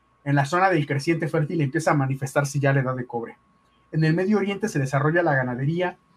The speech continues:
Al pie de los montes sagros se realizan las primeras irrigaciones.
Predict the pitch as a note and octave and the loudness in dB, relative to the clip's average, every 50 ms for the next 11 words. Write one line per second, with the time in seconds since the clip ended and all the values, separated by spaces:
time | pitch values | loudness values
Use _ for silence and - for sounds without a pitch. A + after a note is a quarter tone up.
0 | _ _ _ _ - C#3+ C#3 C#3 E3+ F3+ G3 F#3+ E3 D3+ D3+ D#3+ E3+ E3+ E3 E3 | _ _ _ _ -4 -4 0 0 0 0 2 2 0 2 2 0 0 0 -2 -4
1 | - - F3 E3+ E3+ F3+ F#3 F#3 - - - - D#3 D3 C3+ C#3 C3 D3 E3+ D#3+ | 0 0 2 2 2 0 -2 -4 -6 -12 -4 -2 0 0 2 2 0 0 0 0
2 | G#3+ G#3 G3 D#3+ - - C#3+ C#3 E3 F3 E3+ - F3 D#3 C#3 C#3 C3+ B2+ A#2+ - | 0 0 0 -2 0 2 2 4 4 2 2 0 -2 0 0 0 0 -2 -4 -2
3 | - E3 E3 D#3+ C#3+ C#3 - - - | -2 -2 0 0 -2 -4 -6 -10 -20